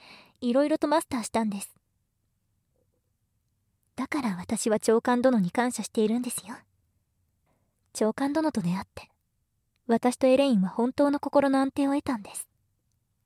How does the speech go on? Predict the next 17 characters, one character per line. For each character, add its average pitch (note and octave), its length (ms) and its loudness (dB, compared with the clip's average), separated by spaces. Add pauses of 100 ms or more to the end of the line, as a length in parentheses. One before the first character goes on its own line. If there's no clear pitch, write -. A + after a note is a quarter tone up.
(760)
ほ F#3 180 -2
じ - 160 -8 (140)
ほ - 200 -10
じ。 - 180 -12 (1600)
く A3+ 220 -2
り F#3 180 0 (120)
く G#3 100 -6
り。 C4 220 -8 (2250)
あ、 - 120 -8 (680)
巨 C#4 160 -4
大 C#4+ 220 2
な D4 80 2
耳 C#4 260 4
垢 D#4 200 2
を D#4 40 6
発 D#4+ 200 -2
見。 E4+ 200 4